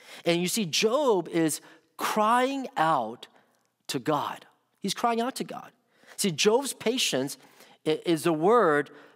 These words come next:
perseverance, steadfastness. See, to endure. It says again, "Behold, we consider those blessed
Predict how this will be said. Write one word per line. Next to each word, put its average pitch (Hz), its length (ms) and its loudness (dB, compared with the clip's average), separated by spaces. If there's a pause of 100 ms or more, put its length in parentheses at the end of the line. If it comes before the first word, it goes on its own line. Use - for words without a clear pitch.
(140)
perseverance, 196 1040 -2 (460)
steadfastness. - 1200 -4 (760)
See, 226 280 -2 (200)
to 196 160 -4
endure. 185 640 0 (640)
It 165 100 -2
says 190 160 2
again, 180 180 4
"Behold, 190 400 2
we 180 80 2
consider 226 440 0
those 196 260 0
blessed 180 540 2